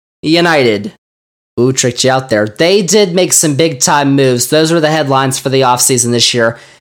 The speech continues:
Mason Mount is coming in. Rasmus Højlund is coming in. And the goalkeeper, Andre Onana, is coming in, which means David De Gea,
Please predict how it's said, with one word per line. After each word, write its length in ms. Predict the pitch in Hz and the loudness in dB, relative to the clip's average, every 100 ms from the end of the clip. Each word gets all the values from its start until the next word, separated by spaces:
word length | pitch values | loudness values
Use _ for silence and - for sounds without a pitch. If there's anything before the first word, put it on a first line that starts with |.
| _ | _
Mason 500 | 131 151 175 190 170 | -2 0 0 0 0
Mount 320 | 165 147 123 | 2 0 -2
is 140 | 127 - | -2 -2
coming 300 | 143 117 110 | -2 -2 -4
in. 180 | 104 110 _ _ | -6 -8 _ _
Rasmus 440 | 143 147 - 165 - | -2 0 0 -2 0
Højlund 440 | 175 160 131 117 | 2 2 0 0
is 140 | 117 | -2
coming 320 | - 127 117 113 | -2 -2 -2 -4
in. 240 | 104 104 | -6 -6
And 220 | 123 135 | -4 -2
the 100 | 135 | -2
goalkeeper, 800 | 127 180 214 208 - 127 - 139 | 0 2 2 0 -2 -4 -2 0
Andre 420 | 117 160 165 175 | 0 0 2 2
Onana, 640 | 175 185 196 208 208 160 120 | 2 0 2 2 2 0 0
is 140 | 117 | 0
coming 300 | 156 127 117 | -2 -2 -2
in, 120 | 110 | -2
which 220 | 117 117 | -2 -2
means 300 | 143 143 143 | -2 -2 -2
David 300 | - 143 156 | -2 -2 -2
De 120 | 151 160 | -2 -4
Gea, 640 | 135 233 214 139 104 104 | -2 0 2 2 0 -4